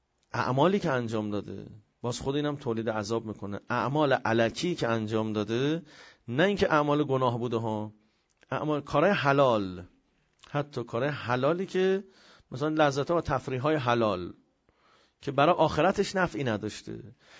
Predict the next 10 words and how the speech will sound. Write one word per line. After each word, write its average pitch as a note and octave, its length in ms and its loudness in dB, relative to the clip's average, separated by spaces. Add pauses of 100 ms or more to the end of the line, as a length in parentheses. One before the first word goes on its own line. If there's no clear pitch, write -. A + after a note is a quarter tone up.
(200)
یا D3+ 240 2
جهت D#3 640 4
نداده C#3+ 420 8
به A2+ 100 2
کارهای G#2+ 400 2
حلالش. G#2 800 0 (460)
مثلاً C#3 260 -2
فرض C#3 360 0
کنید A2 420 -10 (1000)
کلی A2+ 640 0